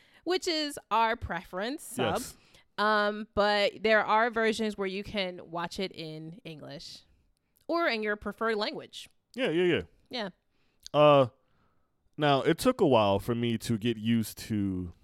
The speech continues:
Speaker 2: the sub life because they're distracting.
Speaker 1: Mm.
Speaker 2: You know what I mean? And it takes a special, like, ability to multitask. Like, quite literally, you, you keep one eye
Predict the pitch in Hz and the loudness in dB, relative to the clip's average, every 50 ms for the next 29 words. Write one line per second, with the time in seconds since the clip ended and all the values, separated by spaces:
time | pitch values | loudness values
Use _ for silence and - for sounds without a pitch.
0 | _ _ _ _ _ _ _ - 120 110 - - 113 104 92 92 87 82 78 78 | _ _ _ _ _ _ _ -2 -2 -2 0 0 0 0 0 -2 -6 -8 -8 -10
1 | 78 - - - _ _ _ _ _ _ - _ - 123 - 147 139 131 120 120 | -12 -12 -18 -20 _ _ _ _ _ _ -12 _ -6 0 4 6 6 6 6 4
2 | 113 104 - - _ _ _ _ _ _ _ _ _ _ _ _ _ _ _ _ | 2 -2 -8 -14 _ _ _ _ _ _ _ _ _ _ _ _ _ _ _ _
3 | _ _ _ 190 262 294 320 254 - - 95 92 87 _ - 107 120 147 _ _ | _ _ _ -2 0 2 2 0 0 0 -4 -6 -6 _ -10 -10 -10 -10 _ _
4 | _ _ 247 233 196 175 - 165 165 165 160 156 156 160 156 _ - - - _ | _ _ -12 -12 -12 -6 0 4 4 6 6 4 2 0 -2 _ -14 -20 -6 _
5 | 160 160 170 170 - 220 233 220 - - 156 - - - - - - 175 160 - | 2 2 2 4 4 2 2 2 2 0 0 0 -4 -10 -8 0 2 2 2 2
6 | - 165 156 147 139 127 _ _ _ - 131 131 123 113 104 _ - - _ _ | 2 2 2 2 2 -2 _ _ _ 0 2 4 4 2 0 _ -12 -20 _ _
7 | _ _ _ _ - 120 113 107 104 135 135 135 131 123 127 117 113 104 - - | _ _ _ _ 2 2 2 6 8 8 8 8 6 4 2 -2 -2 -4 -4 -2
8 | 127 120 110 107 101 101 101 95 92 92 _ _ 98 101 104 113 117 123 123 - | -2 -2 0 -2 -2 -4 -4 -4 -4 -6 _ _ -12 -4 0 2 2 2 2 0
9 | 131 117 - - 113 104 98 92 90 85 - _ - _ _ 131 135 127 117 - | -6 -6 -6 -4 -4 -4 -4 -4 -6 -8 -10 _ -20 _ _ 0 0 0 0 -2
10 | _ _ - - _ _ _ _ _ _ - - 185 185 - 135 160 165 160 147 | _ _ -20 -20 _ _ _ _ _ _ 0 0 0 0 2 2 4 4 4 4
11 | 131 127 113 110 117 - _ - 131 - - - 160 165 156 - 123 110 113 127 | 4 0 -2 -2 -6 -8 _ -8 -8 -8 -6 -8 -8 -8 -8 -10 -10 -2 2 4
12 | 139 147 151 123 127 131 127 123 120 120 117 113 107 | 4 4 2 2 4 6 6 6 4 4 2 0 -4